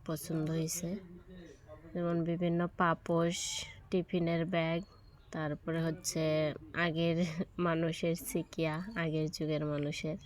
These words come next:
এগুলো তো আমাদের বাচ্চা কখনো দেখেনি, তো মেয়েকে দেখাইলাম। তারপরে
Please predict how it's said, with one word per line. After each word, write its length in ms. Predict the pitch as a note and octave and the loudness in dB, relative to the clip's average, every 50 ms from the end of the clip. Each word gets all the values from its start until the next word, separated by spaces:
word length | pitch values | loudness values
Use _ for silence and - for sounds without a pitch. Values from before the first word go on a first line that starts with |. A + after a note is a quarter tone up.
| - - - - - - - - - - - - - | -18 -18 -20 -20 -20 -18 -18 -18 -18 -20 -20 -14 -4
এগুলো 400 | - F3 E3 D#3+ E3+ E3+ E3+ F3 | -2 0 2 2 2 2 2 2
তো 100 | E3+ F#3+ | 2 2
আমাদের 380 | F3 E3 E3 E3 D#3+ E3 E3+ E3+ | 2 2 2 2 2 2 0 2
বাচ্চা 380 | E3 D#3+ D3+ - - - E3+ E3 | 2 0 0 0 -2 -2 0 2
কখনো 400 | E3 D#3 D#3+ - D#3+ D#3 D#3+ D#3+ | 0 0 0 0 0 0 0 0
দেখেনি, 680 | D#3 D3+ D3 D3+ - E3 D#3 D#3 D3+ D3 D3 E3+ F#3+ - - - - | 0 0 -2 -2 -2 -2 0 0 2 0 0 -2 -4 -8 -12 -8 -4
তো 100 | E3+ D#3+ | -4 -2
মেয়েকে 440 | D#3+ D#3+ D#3 D#3 D#3 D3+ - D#3 | 0 0 0 0 0 -2 -2 -2
দেখাইলাম। 680 | D3+ D3 C#3+ D3 - - - D3 C#3+ C#3+ C#3+ D3 E3 F#3+ - - - - - - - - - - - - - - - - - - - - - - - - - | -2 0 -2 -4 -4 -4 -4 -2 0 0 0 -2 -4 -6 -8 -12 -20 -20 -20 -20 -20 -20 -20 -20 -20 -20 -16 -14 -14 -14 -14 -18 -20 -20 -20 -20 -20 -16 -6
তারপরে 720 | - F3+ F3 F3 F3 - - F3 F3 E3 F3 F3 F3 F3 | -4 -2 -2 -2 -2 -2 -2 -2 0 2 2 2 4 2